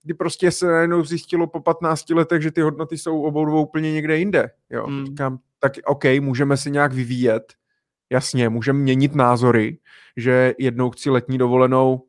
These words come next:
Speaker 1: já nevím, <laughs> v Tatrách a, a jednou na Havaji, ale tak nějak si myslím, že jako vnitřně jako cítím, jakou mám hodnotu, nebo co chci,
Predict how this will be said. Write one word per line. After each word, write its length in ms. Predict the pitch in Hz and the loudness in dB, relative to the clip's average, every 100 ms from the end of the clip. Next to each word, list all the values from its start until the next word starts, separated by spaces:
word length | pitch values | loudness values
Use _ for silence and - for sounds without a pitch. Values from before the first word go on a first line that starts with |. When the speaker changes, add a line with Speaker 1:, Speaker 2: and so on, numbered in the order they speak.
| _ - | _ -12
Speaker 1:
já 160 | 113 120 | -8 -4
nevím, 360 | 123 127 120 117 135 - | -4 -4 -6 -8 -12 -10
<laughs> 280 | 135 - 135 | -12 -10 -12
v 100 | - | -6
Tatrách 560 | 139 - 123 127 131 135 | -4 0 2 2 2 0
a, 120 | 123 - - 151 | -2 -4 -14 -2
a 100 | 123 | 4
jednou 240 | 123 127 135 | 4 4 4
na 80 | |
Havaji, 540 | 127 127 123 117 113 143 _ - 139 - | 4 2 2 0 -2 -8 _ -20 -18 -2
ale 280 | 127 131 139 | 2 4 2
tak 220 | 139 135 | 0 0
nějak 240 | 147 139 | 0 0
si 100 | - | -2
myslím, 260 | 147 139 147 | -6 -4 -2
že 80 | 135 | -2
jako 220 | 135 156 | 0 -2
vnitřně 500 | 135 135 131 - 147 | -2 -2 -4 -6 -4
jako 260 | 135 139 147 | -4 -4 -6
cítím, 540 | - 143 143 123 113 | -6 -8 -4 -4 -2
jakou 320 | 123 120 135 | -2 0 -2
mám 220 | 120 117 | 2 0
hodnotu, 400 | 120 120 123 120 | 0 -2 -2 -2
nebo 220 | 120 113 117 | -4 -2 -2
co 180 | - | 0
chci, 360 | 123 - 135 117 | 0 0 -2 -2